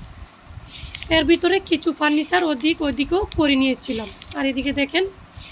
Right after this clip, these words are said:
যেহেতু আমি অসুস্থ, তো প্রচুর পরিমাণে টেস্ট করানো হয়েছে। তো এইদিকে আমার ছেলে আমার জন্য বিটরুট,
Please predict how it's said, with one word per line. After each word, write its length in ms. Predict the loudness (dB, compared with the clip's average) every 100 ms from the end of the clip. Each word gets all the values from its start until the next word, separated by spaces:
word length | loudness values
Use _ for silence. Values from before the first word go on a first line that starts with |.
| -16 -18 -20 -12 -10 -8 -4
যেহেতু 340 | 2 2 4 2
আমি 180 | 4
অসুস্থ, 500 | 4 2 0 -2 -2 0 0 -2 -12 -16 -20 -16 -16 -16 -6
তো 240 | 2 2 2
প্রচুর 300 | 0 0 0 0
পরিমাণে 440 | 0 0 0 0 -2
টেস্ট 280 | 0 -2 -2
করানো 380 | -2 0 0 0
হয়েছে। 360 | 0 0 0 -2 -2 -8 -12 -14 -16 -16 -6
তো 80 | -2
এইদিকে 420 | 0 0 2 2
আমার 320 | 2 0 -2 -2
ছেলে 340 | -4 -2 2 2
আমার 280 | 2 0
জন্য 240 | -2 -2 0 0
বিটরুট, 500 | 0 0 -2 0 -2